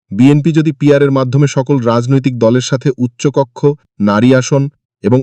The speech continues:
অবশ্যই মন্ত্রণালয় ভাগ করে নেয় ও পূর্ণ সহযোগিতা করে, তাহলে বর্তমান প্রচলিত পদ্ধতিতে যেটা বিএনপির চাওয়া, সেই পদ্ধতিতেই নির্বাচন মেনে নেওয়া যেতে পারে।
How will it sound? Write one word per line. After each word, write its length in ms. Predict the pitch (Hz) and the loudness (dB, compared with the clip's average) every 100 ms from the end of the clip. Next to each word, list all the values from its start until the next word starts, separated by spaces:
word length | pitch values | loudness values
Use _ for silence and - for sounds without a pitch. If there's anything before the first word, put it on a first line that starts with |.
| - | 0
অবশ্যই 500 | 113 180 - 127 80 - _ - | 0 0 0 -2 -2 -10 _ -4
মন্ত্রণালয় 500 | 104 117 135 139 143 | -2 0 0 2 2
ভাগ 220 | 120 127 - | 0 -6 -4
করে 200 | - 160 | 0 2
নেয় 220 | 151 147 202 _ _ - | 2 0 -4 _ _ -8
ও 60 | |
পূর্ণ 300 | 110 151 190 | -2 0 2
সহযোগিতা 540 | 180 156 156 147 135 123 | 0 2 2 2 0 0
করে, 240 | 110 64 - _ _ _ - | -2 -4 -10 _ _ _ -2
তাহলে 260 | 117 135 | 2 2
বর্তমান 480 | 117 117 - 143 143 | 2 0 0 -2 -2
প্রচলিত 420 | 139 131 139 131 | -2 -2 -2 -2
পদ্ধতিতে 540 | 131 127 123 135 139 131 | -2 -2 0 -2 -2 -2
যেটা 220 | 123 120 | 0 0
বিএনপির 460 | 104 120 120 135 | 2 0 2 -2
চাওয়া, 300 | - 135 165 - _ _ | 0 2 0 -4 _ _
সেই 200 | - 143 | -4 -2
পদ্ধতিতেই 560 | 143 123 113 127 131 143 | 0 0 0 0 0 2
নির্বাচন 400 | 120 110 117 175 | 2 0 0 0
মেনে 200 | 127 104 | 0 2
নেওয়া 200 | 95 87 | 0 -2
যেতে 200 | 85 - | -4 -6
পারে। 200 | 65 | -10